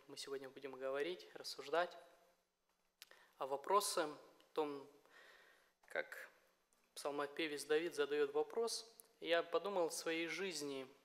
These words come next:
и, в принципе, в каждой, в жизни каждого из нас есть такие моменты, когда, или ситуации, или этапы жизни, когда у нас появляется вопрос.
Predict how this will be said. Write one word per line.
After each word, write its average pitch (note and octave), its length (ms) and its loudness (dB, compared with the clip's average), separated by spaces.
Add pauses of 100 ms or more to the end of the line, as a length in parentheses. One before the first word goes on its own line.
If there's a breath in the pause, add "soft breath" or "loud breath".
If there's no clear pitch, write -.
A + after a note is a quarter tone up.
(180)
и, C3+ 240 -8
в - 320 -20
принципе, F3 420 -2
в - 60 -14
каждой, D#3+ 400 2 (800 soft breath)
в C#3 100 -14
жизни D#3 320 -6
каждого E3 500 4
из C#3+ 140 -2
нас D#3+ 260 -2 (1120 loud breath)
есть - 140 -6
такие E3 240 -2
моменты, F#3 500 2
когда, C#3+ 560 4 (220)
или C#3 160 -10
ситуации, D#3+ 760 2
или C#3 140 -2
этапы F3+ 320 4
жизни, F#3 360 0
когда D#3 340 0
у D#3+ 60 -2
нас E3 240 0
появляется D#3 560 2
вопрос. D3+ 600 0